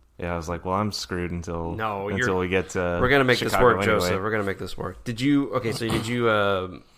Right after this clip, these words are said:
Speaker 2: s-, like, uh, activate your badge and all that for, for celebration?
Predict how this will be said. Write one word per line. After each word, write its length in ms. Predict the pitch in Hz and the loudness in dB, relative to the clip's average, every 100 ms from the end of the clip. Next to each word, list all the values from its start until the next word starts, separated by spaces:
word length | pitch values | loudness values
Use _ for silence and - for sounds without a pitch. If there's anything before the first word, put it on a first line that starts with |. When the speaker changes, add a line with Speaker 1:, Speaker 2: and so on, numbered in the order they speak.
| _ _ | _ _
Speaker 2:
s-, 180 | - - - | -8 -8 -8
like, 260 | 147 - - | -8 -10 -10
uh, 420 | 92 85 71 65 - _ _ _ | -10 -8 -10 -12 -16 _ _ _
activate 400 | 101 - 107 98 | -10 -8 -8 -8
your 120 | 87 | -8
badge 480 | 90 92 92 98 98 | -10 -8 -6 -8 -8
and 100 | 101 | -8
all 160 | 101 104 | -8 -8
that 300 | 101 101 - _ _ _ _ - - _ _ _ _ _ - | -8 -12 -18 _ _ _ _ -20 -20 _ _ _ _ _ -20
for, 120 | - - | -20 -14
for 140 | 104 | -12
celebration? 680 | - 98 98 98 101 110 | -6 -4 -2 -2 -4 -10